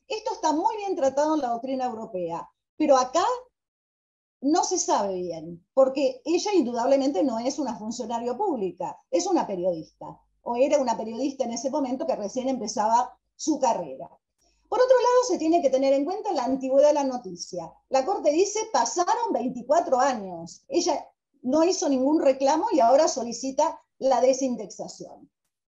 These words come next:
La Corte dice, "Solo puede haber tutela preventiva de los daños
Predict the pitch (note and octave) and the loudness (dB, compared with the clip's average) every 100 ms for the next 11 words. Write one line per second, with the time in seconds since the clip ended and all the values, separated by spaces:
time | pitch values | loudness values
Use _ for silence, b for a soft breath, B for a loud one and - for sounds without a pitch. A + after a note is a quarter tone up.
0 | _ _ _ _ _ - A#4 C#5+ C5+ F#4+ | _ _ _ _ _ -2 2 4 2 0
1 | F#4+ G4+ F#4+ F4+ - - B4+ - - F4+ | -2 -2 -4 -6 -10 -2 0 0 -2 -2
2 | D#4+ C#4+ F4+ - C#4 D#4+ E4 F4 C4+ C4 | 2 2 2 -2 -8 -6 -4 0 4 4
3 | B3 C4 C#4+ G4 F4 F#3+ F3+ - _ G3+ | 2 -2 -2 0 -2 -2 -8 -12 _ -6
4 | F#4 F#4+ C4+ A#3+ F3+ G3+ G3+ D4 F#4 | -2 -2 -2 -2 -4 -8 -8 -8 -10